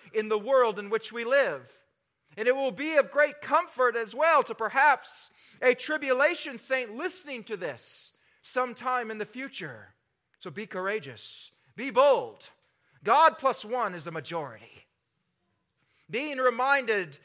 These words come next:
of course, by Justin Martyr when he said, "All they can do is kill you. They cannot do you any real harm."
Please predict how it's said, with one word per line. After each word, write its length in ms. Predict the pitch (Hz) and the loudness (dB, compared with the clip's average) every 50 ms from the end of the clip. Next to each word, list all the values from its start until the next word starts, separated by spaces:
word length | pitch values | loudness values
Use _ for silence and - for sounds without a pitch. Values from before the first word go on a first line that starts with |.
| _ _ _ | _ _ _
of 140 | - 190 - | -10 -10 -4
course, 300 | - 247 262 269 226 - | 0 2 2 2 2 0
by 200 | - - 214 202 | 0 0 0 0
Justin 420 | 160 - 247 226 - - - 214 190 | 2 0 -2 -2 -2 -4 -8 -8 -6
Martyr 640 | 202 220 233 233 233 196 180 156 143 123 117 120 _ _ _ _ _ _ _ _ _ _ _ _ _ _ | -4 -2 0 0 0 -2 -2 -4 -6 -8 -12 -16 _ _ _ _ _ _ _ _ _ _ _ _ _ _
when 160 | - 185 202 208 | -12 -8 -8 -6
he 100 | 220 208 | -6 -8
said, 460 | 208 - 247 247 233 208 190 175 185 | -6 -4 0 2 2 2 2 2 0
"All 240 | 180 190 196 202 190 | 0 -2 -2 -2 -2
they 120 | 202 196 | -6 -6
can 200 | - - 196 180 | -6 -8 -10 -6
do 220 | 175 190 180 170 | -6 -6 -6 -6
is 120 | 165 151 - | -8 -12 -10
kill 220 | - 185 151 135 | -8 -8 -8 -8
you. 280 | 117 101 98 98 92 101 _ _ _ _ _ _ _ _ _ - | -10 -14 -18 -20 -20 _ _ _ _ _ _ _ _ _ _ -14
They 120 | 135 135 | -12 -12
cannot 460 | 135 - - 175 175 160 156 151 - | -12 -12 -12 -10 -8 -6 -8 -8 -8
do 80 | - 139 | -10 -12
you 180 | 131 127 123 123 | -12 -12 -12 -12
any 240 | 123 120 123 117 | -12 -12 -14 -14
real 220 | 107 101 107 98 90 | -16 -16 -16 -18 -18
harm." 220 | 95 101 98 76 | -20 -20 -20 -20